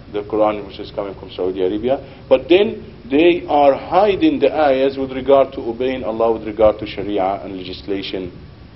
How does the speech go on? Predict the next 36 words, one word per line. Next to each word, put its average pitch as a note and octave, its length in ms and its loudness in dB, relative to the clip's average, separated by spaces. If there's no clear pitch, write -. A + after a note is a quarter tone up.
and G#2 260 -2
obeying A2+ 340 0
other A2 280 0
than G2+ 180 -2
Allah G#2+ 240 0
subhanahu G2+ 380 -8
wa - 40 -14
ta'ala, A2+ 600 0
uh, G#2 200 2
in, A2 200 -8
in G#2+ 220 -8
the G#2 200 0
shirk A2+ 340 -2
of G#2+ 120 -8
obedience. C#3+ 640 0
And G2+ 160 -8
every F3 340 4
time D#3+ 320 0
you're C#3 160 -4
talking C#3+ 300 0
about B2+ 200 2
ruling, C#3 400 0
or G#2 100 -2
you're G#2 140 -4
talking A#2+ 300 -2
about A2 220 0
aligning A2+ 320 0
yourself A2 380 -4
with G#2 140 -6
the G#2+ 80 -2
West, B2+ 300 -2
or G2 120 -4
aligning A2 320 0
yourself A2+ 300 -2
with G#2+ 200 -4
kafirs, A#2 340 2